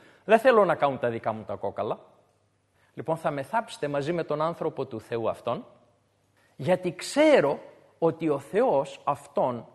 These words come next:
που έφερε το μήνυμά του, έστω και μετά θάνατον, θα τον φυλάξει και ο τάφος του δεν θα βεβηλωθεί. Ξέρετε τι έγινε μετά από τριακόσια χρόνια; Πάμε στο δεύτερο βιβλίο των Βασιλέων για να δούμε λίγο την εκπλήρωση των λόγων αυτών.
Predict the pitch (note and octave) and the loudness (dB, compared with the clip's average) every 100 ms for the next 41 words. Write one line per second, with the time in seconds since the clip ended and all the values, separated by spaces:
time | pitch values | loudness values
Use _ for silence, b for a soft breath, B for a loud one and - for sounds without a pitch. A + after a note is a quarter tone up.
0 | _ D#3 D#3 F#3+ G3+ F#3 C3+ D3+ F#3 C3 | _ -2 0 0 -2 -4 -6 -6 -6 -4
1 | C3 A#2+ - - _ _ _ _ _ _ | -2 -4 -4 -16 _ _ _ _ _ _
2 | _ _ A#3 D4+ D#4+ C#4 B3+ A#3+ B3 - | _ _ 6 6 4 0 0 2 0 2
3 | C4+ G#3+ D3 D#3 F#3 - G#3 G3+ F#3+ - | 2 4 2 0 -4 -4 -2 0 -2 -2
4 | G#3+ C4 - - E3+ F3+ F3+ A3 - C#3 | -2 -2 -2 -8 -2 0 4 2 2 -6
5 | - D#3 F#3+ - _ - D#3+ G#3+ A3+ A3+ | -4 -6 -6 -10 _ -8 0 2 2 -2
6 | - G#3 G3 G3 G#3+ A3+ - - - _ | 0 0 0 -2 -2 -2 -4 -10 -12 _
7 | _ _ _ _ _ _ _ - D4+ D4 | _ _ _ _ _ _ _ 2 2 2
8 | C#4+ C#4 C4+ C4 C#4 C#4 - C#4 B3+ C#4+ | 0 2 2 8 8 8 2 4 6 6
9 | - D4 - D#4+ G3 G2 - - _ _ | 4 2 6 6 4 -2 -10 -20 _ _
10 | _ _ _ _ _ b b b b b | _ _ _ _ _ b b b b b
11 | b b _ C4+ D#4 D4+ - C4+ F4 - | b b _ 12 12 10 4 6 6 6
12 | D4 B3+ G#3 B3+ A#3 A3+ F#3 E3+ - D#3+ | 6 6 4 10 8 8 6 6 4 4
13 | D3 C#3 C4 B3+ B3+ A#3+ C#4+ C4 C#4 C4 | 6 6 6 6 8 6 4 4 4 2
14 | A#3+ G#3+ - B3+ D#4 A#3 - D#3+ C#3+ C3+ | 4 2 0 4 6 6 4 0 0 4
15 | C#3 A2+ G#2+ G2 - D3 G3+ | 4 4 0 -4 0 0 0